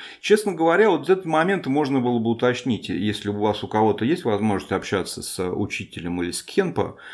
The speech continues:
Тут интересно было бы спросить к раздорам между кем? Между практикующими самими, которые получают эти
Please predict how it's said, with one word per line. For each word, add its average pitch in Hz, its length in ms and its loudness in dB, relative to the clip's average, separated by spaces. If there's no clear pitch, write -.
Тут 151 160 -2
интересно 135 480 4
было 117 160 4
бы 110 80 2
спросить 113 460 0
к - 80 -4
раздорам 117 500 6
между 117 320 4
кем? 95 380 -2
Между 101 480 0
практикующими 123 840 4
самими, 110 420 6
которые 98 400 0
получают 101 680 2
эти 92 360 -2